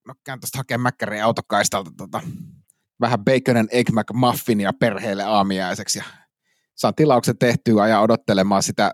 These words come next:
tilausta siihen, ö, tilausta odottavien parkkipaikalle, ja saan tilauksia käynnistää auton reteistä, että vittu ei muuten käynnisty. <laughs> Ei muuten käynnisty, sähköt menee päälle, mutta auto ei käynnisty, ja,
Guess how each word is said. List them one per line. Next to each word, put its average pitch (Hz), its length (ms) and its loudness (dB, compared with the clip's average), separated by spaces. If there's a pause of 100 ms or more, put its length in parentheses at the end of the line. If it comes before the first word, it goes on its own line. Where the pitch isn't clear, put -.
(120)
tilausta 104 420 2
siihen, 98 460 -4 (280)
ö, 76 140 -14 (220)
tilausta 107 420 2
odottavien 98 500 2
parkkipaikalle, 95 880 0
ja 104 100 -2 (560)
saan 131 220 0
tilauksia 120 500 4
käynnistää 107 500 2
auton 101 260 2
reteistä, 92 460 -2
että 87 200 -14
vittu 92 300 -4
ei 92 120 0
muuten 87 300 -6
käynnisty. 87 480 -4 (920)
<laughs> - 800 -14
Ei 190 220 4
muuten 170 280 4
käynnisty, 165 480 2
sähköt 185 420 2
menee 139 320 4
päälle, 143 580 2
mutta 135 300 -6
auto 135 320 2
ei 123 100 0
käynnisty, 113 600 -8
ja, 110 120 -10